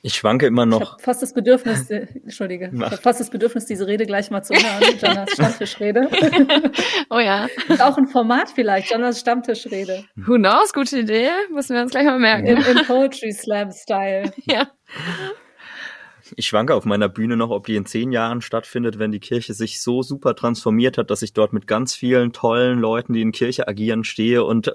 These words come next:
Speaker 1: von, von der aktuellen Situation in unserer wachsenden Kirche berichte, die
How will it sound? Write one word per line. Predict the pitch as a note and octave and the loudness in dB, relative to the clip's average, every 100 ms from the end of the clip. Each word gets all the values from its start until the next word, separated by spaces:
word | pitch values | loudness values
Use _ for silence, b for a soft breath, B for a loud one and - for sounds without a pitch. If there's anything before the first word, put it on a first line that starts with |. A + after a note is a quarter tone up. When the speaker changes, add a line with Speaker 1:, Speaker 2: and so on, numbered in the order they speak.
| - | -8
Speaker 1:
von, | - A2+ G#2+ A2+ b b b b b b b b b _ - | -2 0 0 -2 b b b b b b b b b _ -4
von | - A#2 | 0 4
der | A#2 | 4
aktuellen | F#2+ - A2 A#2 | 2 2 2 2
Situation | A2 A2+ A2 B2+ B2 C3 | 2 0 0 2 2 2
in | G2+ | 0
unserer | A#2 A2+ G#2+ | 2 2 2
wachsenden | A2 - A#2 A2 | 0 -2 -2 0
Kirche | C#3 D3+ C#3 | 0 2 2
berichte, | F#2+ F#2+ G#2 - B2+ C#3+ C#3+ D3 - | 0 0 -2 0 -2 -4 -8 -20 -6
die | A#2 A2+ A2 | -2 0 0